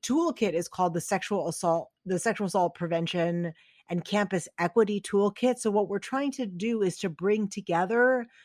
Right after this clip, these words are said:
the conversation around campus sexual assault prevention with the conversation about diversity, equity, and inclusion. Because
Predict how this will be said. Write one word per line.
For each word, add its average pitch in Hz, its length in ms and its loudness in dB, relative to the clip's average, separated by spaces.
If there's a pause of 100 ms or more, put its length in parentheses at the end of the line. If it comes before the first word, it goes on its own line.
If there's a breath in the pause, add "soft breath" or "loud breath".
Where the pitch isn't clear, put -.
(300 soft breath)
the 208 80 0
conversation 202 760 -2
around 165 320 0
campus 170 360 -6
sexual 175 260 -4
assault 180 300 0
prevention 208 680 0 (340 soft breath)
with 240 260 2
the 311 80 0
conversation 214 920 0 (140)
about 190 320 4
diversity, 196 560 2
equity, 175 460 0
and 170 140 -2
inclusion. 170 760 -2
Because 190 240 0